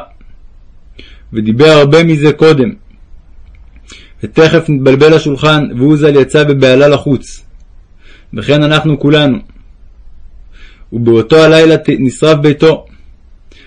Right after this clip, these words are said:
אך תהילה לקל, אנחנו הצלנו כל מה שהיה בביתו, מחוט ועד שרוך נעל. והוא ז"ל ישב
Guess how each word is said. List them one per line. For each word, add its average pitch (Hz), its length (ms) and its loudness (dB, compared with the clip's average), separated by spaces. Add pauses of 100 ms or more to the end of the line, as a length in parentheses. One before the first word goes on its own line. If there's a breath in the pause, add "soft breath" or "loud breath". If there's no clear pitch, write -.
(140 soft breath)
אך - 140 -20
תהילה 123 360 0
לקל, 156 380 0
אנחנו 151 340 -2
הצלנו 151 420 0
כל 160 160 2
מה 156 120 -2
שהיה 147 220 0
בביתו, 143 560 -2
מחוט 110 400 -6
ועד 147 240 0
שרוך 139 220 -4
נעל. 135 280 -2 (1600 loud breath)
והוא 160 240 4
ז"ל 160 180 4
ישב 151 300 2